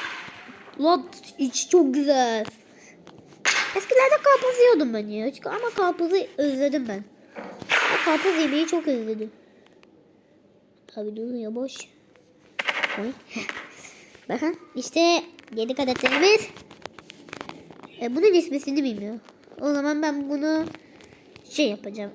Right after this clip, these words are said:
E, ilk bunun ismini de Türkçe yazacağım. Bunun ismini olsun.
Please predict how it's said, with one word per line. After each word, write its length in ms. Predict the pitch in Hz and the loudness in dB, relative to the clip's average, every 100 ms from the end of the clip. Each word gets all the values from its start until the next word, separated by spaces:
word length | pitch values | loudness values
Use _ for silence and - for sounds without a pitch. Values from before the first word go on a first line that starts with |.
| - | -6
E, 380 | 202 208 202 - - - | -4 -2 -4 -8 -16 -16
ilk 100 | 339 | 2
bunun 360 | 539 480 539 539 | 4 4 4 2
ismini 580 | 523 494 440 415 381 370 | 2 0 0 2 2 2
de 240 | 320 269 | 2 0
Türkçe 340 | - 240 - 220 | -4 -10 -6 -6
yazacağım. 360 | 226 240 294 - - | -6 -4 -6 -6 -6
Bunun 220 | 339 330 339 | -2 2 2
ismini 340 | 330 320 302 | 2 0 -2
olsun. 440 | 285 254 - 285 | 0 -2 -6 -8